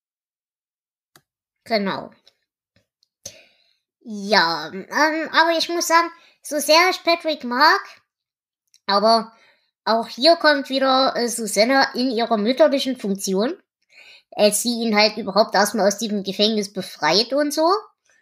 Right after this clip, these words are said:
Das kann natürlich so ein harter Knochen wie Roland nicht vernünftig lösen, weil Männern fehlt ja die Empathie für sowas.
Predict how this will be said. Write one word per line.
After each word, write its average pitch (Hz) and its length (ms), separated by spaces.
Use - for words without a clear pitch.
Das 190 380
kann 196 180
natürlich 196 400
so 196 100
ein 175 100
harter 196 200
Knochen 202 320
wie 185 140
Roland 196 420
nicht 202 180
vernünftig 190 480
lösen, 208 380
weil 160 340
Männern 190 400
fehlt 208 300
ja 185 120
die 185 160
Empathie 180 460
für 190 180
sowas. 170 540